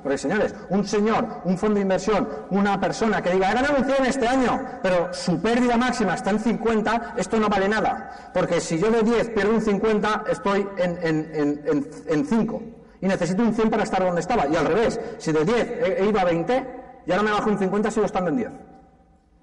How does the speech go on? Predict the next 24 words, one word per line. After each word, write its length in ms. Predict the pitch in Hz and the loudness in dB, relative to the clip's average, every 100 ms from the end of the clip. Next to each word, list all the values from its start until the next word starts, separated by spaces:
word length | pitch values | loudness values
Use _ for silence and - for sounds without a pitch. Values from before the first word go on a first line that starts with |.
| _ _ _ _ _ _ - _ _ | _ _ _ _ _ _ -20 _ _
Por 100 | - | -4
lo 60 | 139 | -2
tanto, 180 | 160 180 | 0 -2
esto 180 | 180 180 | -2 0
no 80 | |
es 260 | 170 139 - | 0 -2 -4
ni 140 | 156 | -2
subir 220 | 151 156 190 | 0 0 2
ni 60 | |
bajar 260 | 180 - 190 | 0 0 0
un 140 | 165 | 0
tío 140 | 190 180 | -2 0
que 80 | |
haya 140 | 175 175 | 2 2
ganado 200 | 165 170 | 0 0
un 100 | 175 | 0
cien 260 | 165 190 - - - - | -2 -2 -6 -16 -18 -4
teniendo 420 | 143 139 156 165 151 | -2 0 0 0 0
una 220 | 147 131 | -2 0
pérdida 300 | 143 143 143 | 0 2 0
máxima 320 | 139 143 147 | -2 -4 -4
de 80 | 123 | -4
un 60 | |
cincuenta. 400 | 107 92 90 - | -6 -12 -14 -20